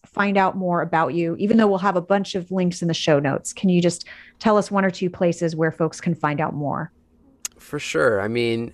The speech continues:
Speaker 2: the, the easiest place is just behind the human dot com, and you'll see, I mean, if you're interested in the book, it's, it's definitely there. I'll have link, I have links there.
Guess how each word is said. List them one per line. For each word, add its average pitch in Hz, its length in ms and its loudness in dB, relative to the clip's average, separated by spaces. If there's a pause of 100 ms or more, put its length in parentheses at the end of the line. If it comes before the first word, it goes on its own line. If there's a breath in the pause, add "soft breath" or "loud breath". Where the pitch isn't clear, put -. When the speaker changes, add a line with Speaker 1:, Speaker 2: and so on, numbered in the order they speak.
(120)
Speaker 2:
the, 123 580 -4
the 123 240 -8
easiest 135 420 -2
place 120 500 0
is 107 560 0
just - 260 -10
behind 110 560 -2
the 107 80 -2
human 104 560 -4 (100)
dot 104 240 0
com, 101 600 -2
and 98 380 -8
you'll 101 160 -6
see, 101 420 -6
I 101 80 -8
mean, 98 160 -6
if - 160 -10
you're 104 100 0
interested 117 380 -6
in 117 80 -4
the 110 80 -4
book, 110 300 -2
it's, - 420 -8
it's - 180 -10
definitely 98 360 -6
there. 107 280 4
I'll 101 80 2
have 98 160 -4
link, 104 380 -4
I 120 60 -10
have 98 180 -8
links 101 320 -8
there. 107 460 4